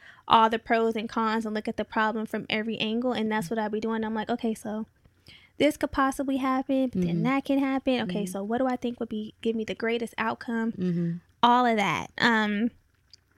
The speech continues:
Speaker 1: but sometimes this can be a hindrance because if you're a thinker, you can be overly critical and sometimes seen as pessimistic because it's that logicalness, right? You can be skeptical. But ways to communicate with a thinker, which I appreciated, were,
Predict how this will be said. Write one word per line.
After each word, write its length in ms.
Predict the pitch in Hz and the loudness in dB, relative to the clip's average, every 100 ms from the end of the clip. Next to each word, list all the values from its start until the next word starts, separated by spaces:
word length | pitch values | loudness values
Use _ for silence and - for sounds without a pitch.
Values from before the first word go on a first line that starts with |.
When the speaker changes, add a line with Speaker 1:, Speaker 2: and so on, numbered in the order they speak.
| - | 2
Speaker 1:
but 100 | 247 | 2
sometimes 560 | - 320 370 285 247 247 | 6 4 4 4 4 2
this 140 | 240 | 0
can 120 | - 226 | 0 0
be 120 | 214 | 0
a 60 | |
hindrance 560 | 220 233 240 247 254 247 | 2 2 4 4 2 0
because 480 | 226 220 220 214 214 | -4 -2 2 2 0
if 140 | - | -2
you're 140 | 233 220 | 0 0
a 60 | |
thinker, 640 | - 220 226 - 254 247 254 - - - | -2 -4 -2 2 2 2 -2 -10 -20 -8
you 100 | 254 | -2
can 100 | 240 | 0
be 140 | 220 - | 0 2
overly 320 | 220 226 226 | 2 2 0
critical 640 | - 269 269 - 262 254 | 2 2 4 4 4 4
and 220 | 254 233 220 | 4 2 0
sometimes 480 | 233 233 240 226 | 0 2 0 0
seen 200 | - 233 | 0 0
as 140 | 226 220 | 0 0
pessimistic 960 | - 226 - 226 214 226 - 269 277 | 0 0 0 -2 0 -2 0 0 0
because 400 | 214 214 226 208 | -4 0 0 0
it's 160 | 214 - | -4 -4
that 260 | - 196 - | -2 -2 -2
logicalness, 840 | 202 196 208 247 - 262 262 262 | 0 2 0 -2 0 0 2 0
right? 300 | 233 220 226 | 0 0 0
You 100 | 226 | -2
can 140 | 214 226 | -6 -8
be 100 | 214 | -8
skeptical. 880 | - 247 233 - - 247 240 240 - - - - - - _ | -4 -2 0 -2 0 2 2 2 -2 -12 -20 -20 -20 -20 _
But 420 | - 240 233 - - | 8 8 8 4 2
ways 340 | 240 240 302 | 4 6 4
to 100 | - | 2
communicate 580 | - 254 240 247 285 262 | 2 2 4 2 4 4
with 100 | 269 | 6
a 60 | 262 | 4
thinker, 560 | 285 269 262 269 262 | 2 0 2 4 4
which 260 | 233 208 - | 2 0 0
I 260 | 214 214 | 0 2
appreciated, 960 | 214 214 - 233 - 233 233 226 233 220 - | 0 2 2 2 0 0 2 2 2 0 -2
were, 480 | 208 202 185 214 | -2 0 0 -2